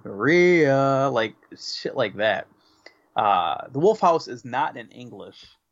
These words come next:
uh, but you'll be more captivated by the animation than anything. A ton of work went into this movie, and I really want to spread it as much as possible.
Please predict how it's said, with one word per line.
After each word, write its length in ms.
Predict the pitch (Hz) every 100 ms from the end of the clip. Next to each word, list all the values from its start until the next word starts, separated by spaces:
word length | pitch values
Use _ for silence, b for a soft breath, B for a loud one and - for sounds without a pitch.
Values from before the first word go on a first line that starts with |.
| _ _ -
uh, 340 | 110 98 95 95
but 120 | 120
you'll 100 | 131
be 180 | 131 127
more 160 | 113 110
captivated 640 | - 110 - 104 104 101
by 120 | 95
the 140 | 98
animation 600 | 98 101 104 120 - 117
than 120 | 110 101
anything. 600 | 113 127 - 135 135 135 - _ _ - - -
A 40 |
ton 320 | - - 165
of 80 | 127
work 340 | 120 127 123
went 240 | 117 104 -
into 100 | 101
this 160 | -
movie, 260 | 110 104 107
and 60 | 107
I 40 |
really 280 | 110 117 117
want 160 | 110
to 60 | 107
spread 280 | - 120 107
it 60 |
as 120 | 104 104
much 180 | 107
as 60 | _
possible. 720 | - 104 98 101 95 101 101